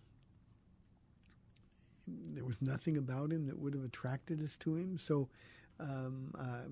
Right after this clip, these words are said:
th-, there's, there's no reason to think that he looked like Mary. Um, we know he looked like his father.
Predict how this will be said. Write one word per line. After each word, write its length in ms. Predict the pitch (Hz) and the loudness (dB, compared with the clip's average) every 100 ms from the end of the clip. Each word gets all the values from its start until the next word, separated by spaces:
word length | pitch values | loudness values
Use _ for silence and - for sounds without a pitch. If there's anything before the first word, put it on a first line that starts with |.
| 135 - 131 | -6 -6 -6
th-, 140 | 143 | -4
there's, 240 | 131 135 117 | -2 0 -2
there's 360 | 165 131 107 - | -2 -2 -4 -4
no 220 | 147 143 127 | 0 0 2
reason 400 | 131 160 135 147 | 2 4 4 2
to 80 | 131 | 2
think 360 | 120 147 160 - | 2 2 2 0
that 200 | 127 - - - - | -6 -6 -16 -20 -2
he 160 | 143 | 2
looked 260 | 143 143 135 | 2 2 0
like 240 | 131 120 | 0 2
Mary. 380 | 123 127 147 180 - - - - - - | 2 2 0 -2 -4 -20 -20 -20 -20 -10
Um, 380 | 127 120 117 - | -4 -2 -2 -2
we 140 | 131 131 | 2 2
know 180 | 127 139 | 4 2
he 160 | 151 | 2
looked 200 | 135 135 | 2 0
like 180 | 147 131 | 0 0
his 140 | 131 | 0
father. 560 | - - 117 123 170 240 | -2 -4 -4 -2 -2 -4